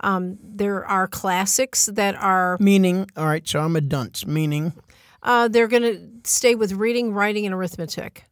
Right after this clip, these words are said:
Speaker 1: to
Speaker 2: Okay.
Speaker 1: me. That's what they're gonna do. And they're going to, uh, speak of it in a classical way. They're not going to just go into,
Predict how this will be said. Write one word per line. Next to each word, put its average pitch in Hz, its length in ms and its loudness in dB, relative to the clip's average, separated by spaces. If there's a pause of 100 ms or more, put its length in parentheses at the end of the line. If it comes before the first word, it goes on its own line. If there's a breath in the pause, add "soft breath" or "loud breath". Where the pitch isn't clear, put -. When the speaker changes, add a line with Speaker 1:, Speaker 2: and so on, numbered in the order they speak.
(220)
Speaker 1:
to - 100 -4
Speaker 2:
Okay. 196 80 2
Speaker 1:
me. 170 260 -6 (120)
That's 202 260 -2
what 202 120 -6
they're 202 120 -4
gonna 196 180 -2
do. 175 220 -6
And 220 160 -2
they're 208 100 0
going 220 320 -2
to, 208 200 -2 (420 loud breath)
uh, 185 220 0
speak 233 320 -4
of 220 100 0
it 220 140 -2
in 196 120 -6
a 190 80 -4
classical 185 720 -4
way. 170 560 -4
They're 196 200 -2
not 196 280 -2
going 196 240 -2
to 180 100 -4
just 190 300 -4
go 196 180 0
into, 190 680 -4